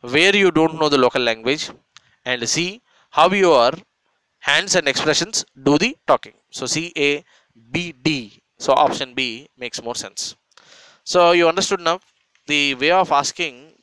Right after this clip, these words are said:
the same rearrangement in a just a different manner makes it a little different, difficult to answer until and unless you are completely concentrating on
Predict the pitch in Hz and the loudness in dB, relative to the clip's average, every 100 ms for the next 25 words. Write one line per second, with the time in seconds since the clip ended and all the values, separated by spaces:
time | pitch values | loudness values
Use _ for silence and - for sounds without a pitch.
0 | _ 135 127 156 180 156 156 147 147 127 | _ -14 -6 -6 -6 -4 -2 -2 -4 -6
1 | 127 147 - - - 139 123 151 - 165 | -8 -8 -12 -20 -6 -2 0 0 0 -2
2 | 135 127 147 151 - _ _ _ _ _ | -2 -2 -4 -6 -14 _ _ _ _ _
3 | _ _ 123 139 156 127 110 - _ - | _ _ -2 0 4 2 0 -8 _ -20
4 | _ 139 151 180 151 139 135 160 139 - | _ -4 0 0 -2 -4 -4 -4 -4 -2
5 | 143 120 120 143 147 151 127 123 131 123 | -2 -2 -4 -4 0 2 0 2 2 2
6 | 131 147 117 120 135 135 160 147 127 139 | 0 0 0 -4 -8 -8 -6 -4 -4 -4
7 | 151 147 127 - 120 139 147 151 135 127 | -4 -2 -2 -4 -10 -10 -10 -10 -8 -10
8 | 127 131 131 127 131 110 131 | -10 -10 -10 -4 -2 -2 -6